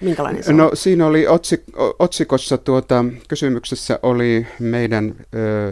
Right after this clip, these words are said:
Speaker 2: uutistoimituksen tekemä kysely kansanedustajille siitä, että mitä mieltä he ovat nelosoluitten ja muiden samanvahvuisten juomien tuomisesta ruokakauppaan. Ja siinä oli otsikossa tietyllä kohtaa mainittu Ylen tutkimus,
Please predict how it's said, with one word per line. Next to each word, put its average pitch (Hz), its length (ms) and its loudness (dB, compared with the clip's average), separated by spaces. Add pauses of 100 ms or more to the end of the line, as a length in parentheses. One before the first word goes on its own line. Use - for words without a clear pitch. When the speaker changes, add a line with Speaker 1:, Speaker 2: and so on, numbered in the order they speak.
Speaker 2:
uutistoimituksen 104 720 -6
tekemä 101 280 -4
kysely 104 420 -2
kansanedustajille 98 840 -4
siitä, 107 640 -2
että 90 520 -4 (480)
mitä 104 280 2
mieltä 92 320 0
he 90 180 -2
ovat 87 400 -4
nelosoluitten 85 880 -4
ja 85 180 -4
muiden 85 280 -4
samanvahvuisten 80 840 -6 (100)
juomien 78 460 -4
tuomisesta 78 720 -8
ruokakauppaan. 80 960 -8
Ja 76 120 -6 (500)
siinä 87 260 -4
oli 82 220 -4 (100)
otsikossa 95 720 -2 (180)
tietyllä 90 400 0
kohtaa 85 480 -4
mainittu 82 500 -4
Ylen 82 280 -4
tutkimus, 147 680 -6